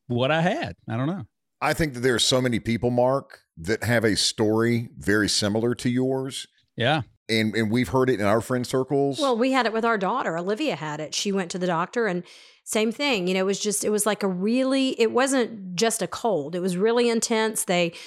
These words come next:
Speaker 3: ran tests for meningitis, for, I mean, I was worried because it was like, it wasn't normal. And then they were like, "You know, we're sort of seeing this and we don't know what it is." And it was not the flu. It wasn't strep. So I think there were a lot of people who, who maybe had that.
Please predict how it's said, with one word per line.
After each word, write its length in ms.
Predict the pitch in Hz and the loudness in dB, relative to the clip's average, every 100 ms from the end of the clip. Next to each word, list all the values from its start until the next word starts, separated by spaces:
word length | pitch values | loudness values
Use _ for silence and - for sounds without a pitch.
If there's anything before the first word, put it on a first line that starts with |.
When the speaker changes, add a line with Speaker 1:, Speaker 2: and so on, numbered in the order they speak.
| - - - | -20 -18 -4
Speaker 3:
ran 300 | 202 208 208 | 0 2 2
tests 380 | 208 190 190 - | 2 0 0 -4
for 200 | 175 170 | -2 0
meningitis, 1000 | 175 175 196 262 254 240 185 147 143 - | 0 0 0 4 4 4 2 0 -2 -4
for, 520 | - 175 175 165 165 | -2 0 0 0 2
I 40 | |
mean, 100 | 208 | 4
I 80 | 240 | 4
was 200 | 466 - | 2 0
worried 420 | 185 302 240 147 | 0 2 0 0
because 380 | 185 214 202 185 | -2 0 0 -2
it 120 | - | 0
was 120 | 214 214 | 0 2
like, 180 | 220 220 | 0 2
it 80 | |
wasn't 300 | 214 254 254 | 2 2 0
normal. 600 | 214 202 240 311 185 151 196 | 2 2 2 0 -2 -4 -2
And 200 | 214 214 | 0 2
then 260 | 214 220 - - - | 2 0 -4 -16 -4
they 120 | 226 220 | 0 2
were 80 | |
like, 220 | 214 226 247 | 2 2 2
"You 60 | |
know, 120 | 254 | 2
we're 160 | 285 214 | 2 0
sort 280 | - 214 262 | -2 0 0
of 80 | - | 0
seeing 380 | - 226 269 | 2 2 2
this 340 | 277 277 285 - - | 0 0 -2 -6 -6
and 320 | 240 214 208 202 | -2 0 2 2
we 80 | |
don't 220 | 214 220 233 | 2 2 2
know 100 | 220 | 2
what 140 | 220 | 2
it 100 | 202 | 2
is." 380 | 254 262 262 202 | 4 4 2 0
And 80 | 170 | -2
it 80 | |
was 180 | 175 170 | -4 -2
not 260 | 180 196 - | 2 0 0
the 60 | |
flu. 300 | 214 226 233 | -4 2 4
It 80 | 233 | 4
wasn't 280 | 196 208 214 | 2 0 -2
strep. 420 | - 202 202 208 | -2 2 2 2
So 280 | - 208 196 - - - - | 0 2 0 -4 -20 -20 -14
I 40 | 233 | -6
think 220 | 370 392 | -4 0
there 100 | 415 | 0
were 140 | 330 | 2
a 60 | 254 | 0
lot 340 | 185 175 302 | 0 0 0
of 100 | 320 | -2
people 420 | - 175 131 92 - | -4 -10 -10 -10 0
who, 240 | 208 196 | 2 2
who 120 | 208 | 0
maybe 380 | 196 190 202 196 | 0 2 0 -2
had 300 | 180 180 190 | 0 -2 0
that. 260 | 170 156 | -2 -4